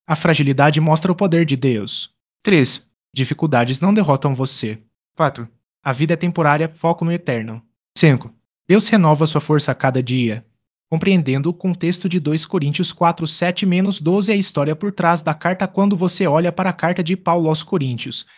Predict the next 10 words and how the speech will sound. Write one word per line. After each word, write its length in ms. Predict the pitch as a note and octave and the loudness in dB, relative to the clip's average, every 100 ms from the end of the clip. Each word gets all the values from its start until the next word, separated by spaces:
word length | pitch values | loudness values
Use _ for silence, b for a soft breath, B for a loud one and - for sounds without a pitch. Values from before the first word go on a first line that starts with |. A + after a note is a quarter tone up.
| - | -8
é 80 | |
como 180 | D#3 F#3 | -2 0
abrir 240 | F3 D#3+ F#3 | 2 2 2
um 120 | D#3+ | 2
livro 320 | D3 F3 F3+ | 0 0 -2
cheio 240 | - D3+ | 0 -2
de 80 | D3+ | 2
emoções 560 | F#3+ F#3+ - E3 E3+ - | 2 0 0 -2 -2 -4
e 80 | F#3+ | 0
desafios. 800 | F#3+ F#3 F3+ C#3 G#2+ - - | 0 0 -2 -4 -6 -6 -14